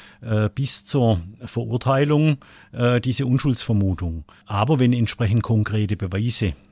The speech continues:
äh, vorliegen, dann, ähm, ist es schon klar, in welche Richtung es geht, ne? Äh, es gibt auch Fälle, wo, wo diese Beweiskette nicht so eindeutig ist.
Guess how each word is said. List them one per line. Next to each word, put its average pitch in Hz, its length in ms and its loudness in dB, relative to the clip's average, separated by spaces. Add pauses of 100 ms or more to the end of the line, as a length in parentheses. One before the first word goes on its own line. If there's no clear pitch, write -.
(100)
äh, 101 340 -14
vorliegen, 147 680 2 (400)
dann, 117 640 4
ähm, 110 960 -2 (280)
ist - 180 0
es 127 60 2
schon 156 240 4
klar, 113 420 6 (140)
in 120 160 4
welche 117 260 2
Richtung 123 340 0
es 110 200 -2
geht, 120 400 0 (140)
ne? 107 260 0 (320)
Äh, 113 260 2
es 120 140 0
gibt 123 200 -4
auch 110 200 0
Fälle, 120 340 2
wo, 110 340 2
wo 107 120 -2
diese 110 360 -2
Beweiskette 113 640 -2
nicht 117 220 2
so 156 80 -2
eindeutig 151 600 0
ist. - 280 -2